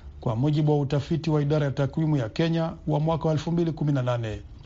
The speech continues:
Utafiti huo ulionyesha pia kwamba Kenya inapoteza asilimia nane ya pato lake la kitaifa kila baada ya miaka mitano.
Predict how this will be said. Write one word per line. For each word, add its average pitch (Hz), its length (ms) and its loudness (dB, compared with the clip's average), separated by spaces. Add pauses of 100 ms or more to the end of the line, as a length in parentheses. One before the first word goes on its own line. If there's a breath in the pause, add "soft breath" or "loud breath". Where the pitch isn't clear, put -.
(140)
Utafiti 160 420 0
huo 196 220 2
ulionyesha 170 480 0
pia 160 200 0
kwamba 160 340 0
Kenya 175 500 0 (340 loud breath)
inapoteza 127 580 0
asilimia 147 440 2
nane 165 320 2
ya 151 100 0
pato 147 260 0
lake 151 240 0
la 131 60 0
kitaifa 156 640 -2 (360 loud breath)
kila 175 280 0
baada 160 500 2
ya 180 120 2
miaka 156 280 0
mitano. 120 520 -2